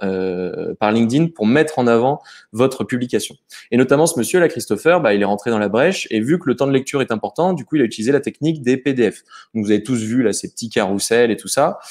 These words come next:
Donc, à savoir que statistiquement, donc moi, je suis pas encore passé à ça, mais il faut savoir que statistiquement, ça marche quand même beaucoup plus. Après, il faut que le message, euh, du carrousel soit bien optimisé, il faut qu'il soit suffisamment long.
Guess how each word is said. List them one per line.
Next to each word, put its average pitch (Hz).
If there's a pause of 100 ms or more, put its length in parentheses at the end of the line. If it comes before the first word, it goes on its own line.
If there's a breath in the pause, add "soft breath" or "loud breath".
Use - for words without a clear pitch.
(260 loud breath)
Donc, 123
à 127
savoir 151
que 123
statistiquement, 160
donc 120
moi, 156
je 151
suis 113
pas 143
encore 139
passé 113
à 110
ça, 170
mais 170
il 131
faut 120
savoir 139
que 120
statistiquement, 147 (240 loud breath)
ça -
marche 147
quand 139
même 156
beaucoup 143
plus. -
Après, 151
il 151
faut 123
que 117
le 113
message, 143 (400 soft breath)
euh, 98
du 110
carrousel 123
soit 104
bien 117
optimisé, 120
il 170
faut 127
qu'il -
soit 143
suffisamment 117
long. 113